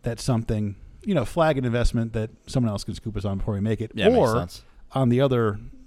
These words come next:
Speaker 1: hand, talk about a company and then not invest in them. And then people are like, you know, "What's up?"
Speaker 2: Yeah, makes
Speaker 1: But
Speaker 2: sense.
Speaker 1: I think in terms of, uh, themes,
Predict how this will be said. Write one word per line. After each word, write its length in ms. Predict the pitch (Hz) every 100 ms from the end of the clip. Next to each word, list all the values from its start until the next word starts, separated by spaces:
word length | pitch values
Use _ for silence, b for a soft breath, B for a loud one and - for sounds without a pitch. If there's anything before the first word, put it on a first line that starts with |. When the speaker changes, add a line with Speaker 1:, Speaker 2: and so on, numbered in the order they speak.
| - -
Speaker 1:
hand, 540 | - 117 101 98 117 123 _ -
talk 240 | 131 120
about 140 | 104 98
a 20 |
company 360 | 139 127 101
and 80 | 98
then 120 | 101
not 200 | 104 117
invest 320 | 95 110 113 -
in 60 |
them. 120 | 95
And 80 | 95
then 60 | 98
people 200 | 110 98
are 20 |
like, 200 | 90 - - - - - - - - - - - - - _ - _ -
you 80 | 120
know, 60 | 98
"What's 180 | 95
up?" 140 | - - - b b b 247 -
Speaker 2:
Yeah, 160 | 117 82
makes 180 | 85
Speaker 1:
But 220 | 151 135 -
Speaker 2:
sense. 160 | -
Speaker 1:
I 140 | - 131
think 240 | 156 147
in 100 | 139
terms 400 | - 143 135 117
of, 480 | 117 110 104 - - b b b b b b b b _ -
uh, 380 | 127 117 92 - - B B B -
themes, 640 | - 208 151 95 92 -